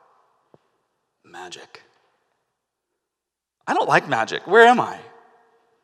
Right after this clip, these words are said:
"I'm not sure. The internet?"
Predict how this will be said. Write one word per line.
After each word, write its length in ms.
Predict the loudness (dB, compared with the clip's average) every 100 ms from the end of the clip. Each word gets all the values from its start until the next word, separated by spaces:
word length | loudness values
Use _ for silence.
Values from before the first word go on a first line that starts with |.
| _ _ _ _ _ -20 -20
"I'm 920 | -14 -10 -8 -8 -8 -8 -8 -8 -6
not 240 | 0 0 0
sure. 260 | 0 0
The 180 | 0 0
internet?" 400 | 2 4 2 -2